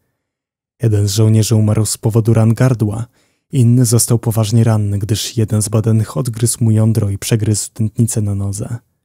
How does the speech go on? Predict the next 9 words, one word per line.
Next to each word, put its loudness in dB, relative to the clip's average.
Kolejnych -4
pięciu -2
żołnierzy 2
popełniło 0
samobójstwo -2
niedługo -2
po -6
tych -4
zdarzeniach. -6